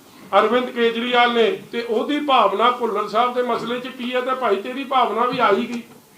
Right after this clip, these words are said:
ਸੋ ਮਗਰ will Punjabis accept this? The answer is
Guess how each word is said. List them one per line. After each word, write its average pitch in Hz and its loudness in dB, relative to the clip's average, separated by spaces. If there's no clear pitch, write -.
ਸੋ 277 0
ਮਗਰ 262 2
will 247 0
Punjabis 240 -2
accept 240 -4
this? 196 -4
The 180 -4
answer 170 -2
is - -6